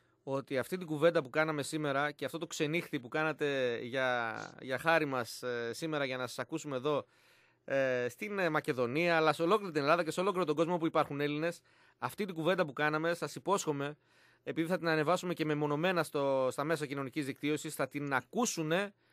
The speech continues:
πάρα πολλά παιδάκια σήμερα, που μπορεί τώρα να είναι στο σχολείο, αλλά όταν γυρίσουν από το σχολείο,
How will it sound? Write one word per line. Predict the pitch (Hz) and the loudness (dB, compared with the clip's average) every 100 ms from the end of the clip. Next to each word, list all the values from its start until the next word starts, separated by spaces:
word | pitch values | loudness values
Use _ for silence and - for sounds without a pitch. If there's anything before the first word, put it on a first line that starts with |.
| _ _ | _ _
πάρα | 170 214 | 0 2
πολλά | 208 180 151 | 2 2 2
παιδάκια | 147 139 139 127 | 2 2 2 0
σήμερα, | - 143 120 113 | -4 -2 0 -2
που | 139 | -2
μπορεί | 143 165 | -2 0
τώρα | 180 165 | 0 0
να | 170 | -2
είναι | 175 | -6
στο | - | -8
σχολείο, | - 131 147 185 175 | -6 0 2 2 2
αλλά | 139 | 0
όταν | 147 165 | 0 -2
γυρίσουν | 151 147 202 165 | -2 -2 -2 -4
από | 131 | -8
το | - | -4
σχολείο, | 127 131 165 | -2 0 0